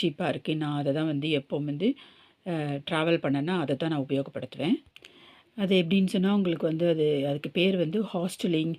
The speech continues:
யூத், யூத் ஹாஸ்டல்ஸ்னு சொல்லுவாங்க. ஆனா அது வந்து யூத்னா யூத் தான் கிடையாது. வெறும் யங்ஸ்டர்ஸ் தான் கிடையாது. அ, எல்லாருமே வந்து, அ, தங்கலாம். அறுபது, அறுபத்தஞ்சு வயசு வரைக்கும் இருக்கிறவங்க கூட அதுல தங்கலாம்.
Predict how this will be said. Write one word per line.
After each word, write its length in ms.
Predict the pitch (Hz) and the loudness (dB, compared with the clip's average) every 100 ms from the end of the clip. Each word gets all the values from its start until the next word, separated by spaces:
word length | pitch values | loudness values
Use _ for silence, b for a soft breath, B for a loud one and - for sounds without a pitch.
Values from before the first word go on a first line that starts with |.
| B B B - | B B B -4
யூத், 280 | 311 466 - - 190 | -4 -4 -10 -10 -2
யூத் 280 | 220 220 170 | 2 2 0
ஹாஸ்டல்ஸ்னு 540 | 175 139 - 135 - 160 | -4 -4 -4 -6 -6 -4
சொல்லுவாங்க. 680 | 147 127 135 139 135 196 269 _ B B B B B | -2 -2 -4 -4 -4 -4 -4 _ B B B B B
ஆனா 180 | 185 180 | 4 6
அது 140 | 226 | 4
வந்து 180 | 214 220 | 4 4
யூத்னா 500 | 233 202 240 233 254 254 | 6 6 4 6 8 8
யூத் 260 | 202 208 220 | 6 4 6
தான் 160 | 208 | 6
கிடையாது. 380 | 208 175 160 151 | 4 0 0 0
வெறும் 320 | 151 165 175 | 2 4 4
யங்ஸ்டர்ஸ் 460 | 160 160 - 202 202 | 2 2 2 0 2
தான் 180 | 208 185 | 0 0
கிடையாது. 640 | 143 131 135 147 170 285 B B B B B | 0 0 0 2 2 2 B B B B B
அ, 380 | 185 175 156 156 170 160 - | 2 4 4 2 -2 -6 0
எல்லாருமே 580 | 170 170 185 180 175 190 | 4 6 6 4 2 2
வந்து, 240 | 180 175 175 180 | 2 0 -6 -6
அ, 200 | - 175 | -4 -4
தங்கலாம். 400 | 156 151 165 156 | -4 -6 -4 -4
அறுபது, 380 | 147 156 165 175 | -2 0 4 4
அறுபத்தஞ்சு 440 | 160 165 170 143 147 | 4 0 0 0 0
வயசு 300 | 147 180 175 | -2 0 -2
வரைக்கும் 340 | 147 - 208 | -2 -4 -2
இருக்கிறவங்க 400 | 175 170 170 147 | -2 -4 -6 -6
கூட 160 | 143 175 | -4 -4
அதுல 200 | 165 131 | -2 -4
தங்கலாம். 540 | 151 131 139 156 381 | -4 -4 -2 0 -2